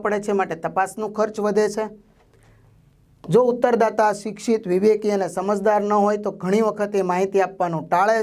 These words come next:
છે અને તપાસ નિર્ધારિત સમયમાં પૂરી થઈ શકતી નથી. તપાસનો જે આપણો સમય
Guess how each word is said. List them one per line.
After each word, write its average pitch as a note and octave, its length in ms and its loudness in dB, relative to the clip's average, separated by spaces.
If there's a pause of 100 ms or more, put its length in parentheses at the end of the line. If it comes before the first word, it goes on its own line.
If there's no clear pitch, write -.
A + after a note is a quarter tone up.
છે A3+ 120 -6 (720)
અને A#3 240 2 (420)
તપાસ A3+ 400 0 (140)
નિર્ધારિત G3+ 480 0
સમયમાં F#3+ 640 -2 (320)
પૂરી A3 320 2
થઈ G3+ 140 2
શકતી F#3+ 340 -4
નથી. F#3+ 320 0 (240)
તપાસનો G3 1120 -2
જે F3+ 140 0
આપણો F#3+ 240 2
સમય A3+ 400 0